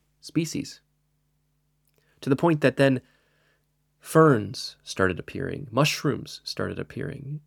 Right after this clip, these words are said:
and just meters from this narrow path, the whole forest started to change. Mosses,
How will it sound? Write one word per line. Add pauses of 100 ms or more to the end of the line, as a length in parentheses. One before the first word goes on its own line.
and (920)
just (380)
meters
from
this
narrow
path,
the
whole
forest
started
to
change. (120)
Mosses,